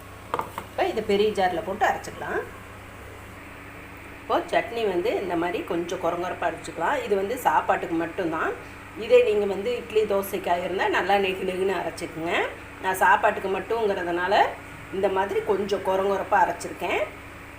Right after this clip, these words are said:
இதுலயே நீங்க வந்து பொட்டுக்கடலையும் போட்-, இந்த பொட்டுக்கடலையும் போட்டுக்கலாம், வேர்க்கடலை போடுறதா இருந்தாலும் போட்டுக்கலாம், தேங்காய் போட்டுக்கலாம். அஹ், வேர்க்கடலை போட்டு செஞ்சீங்கன்னா இன்னும் சூப்பரா இருக்கும்.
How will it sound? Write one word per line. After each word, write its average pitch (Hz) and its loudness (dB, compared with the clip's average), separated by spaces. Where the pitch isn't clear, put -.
இதுலயே 285 0
நீங்க 240 -2
வந்து 254 2
பொட்டுக்கடலையும் 269 0
போட்-, 208 -2
இந்த 190 -2
பொட்டுக்கடலையும் 196 0
போட்டுக்கலாம், 214 2
வேர்க்கடலை 196 2
போடுறதா 170 0
இருந்தாலும் 180 -2
போட்டுக்கலாம், 175 -2
தேங்காய் 202 2
போட்டுக்கலாம். 170 -2
அஹ், 175 -2
வேர்க்கடலை 233 4
போட்டு 214 0
செஞ்சீங்கன்னா 202 2
இன்னும் 214 -2
சூப்பரா 202 2
இருக்கும். 185 -2